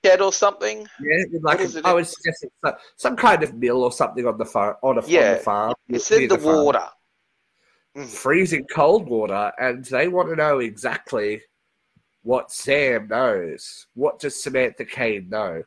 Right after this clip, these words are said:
Speaker 2: Because at the moment, she still doesn't believe that she's Sam. She, uh,
Speaker 1: Yep.
Speaker 2: that she's Charlie. Sam doesn't believe she's Charlie. Ugh, this
Speaker 1: Yep.
Speaker 2: is hard to keep track of.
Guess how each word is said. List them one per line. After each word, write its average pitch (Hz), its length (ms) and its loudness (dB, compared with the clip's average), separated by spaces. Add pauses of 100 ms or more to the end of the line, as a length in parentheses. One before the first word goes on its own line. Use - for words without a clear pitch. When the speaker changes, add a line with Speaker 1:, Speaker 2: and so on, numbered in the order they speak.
Speaker 2:
Because 113 400 -10
at 160 180 -4
the 165 80 -8
moment, 143 340 -2
she 190 380 -4
still 160 460 -6
doesn't 139 360 -4
believe 113 580 -6
that - 180 -16
she's - 260 -12
Sam. 87 360 -8 (1080)
She, - 260 0
uh, 123 60 -6
Speaker 1:
Yep. 123 320 0
Speaker 2:
that 123 200 0
she's - 380 -8
Charlie. 87 320 0
Sam 160 260 2
doesn't 175 160 -8
believe 117 200 -2
she's 113 180 -6
Charlie. 104 480 -4 (300)
Ugh, 247 320 6 (200)
this 127 140 2
Speaker 1:
Yep. 131 100 2
Speaker 2:
is 160 60 -6
hard 147 220 2
to 101 80 -14
keep 107 180 -4 (140)
track - 160 -2
of. - 180 -8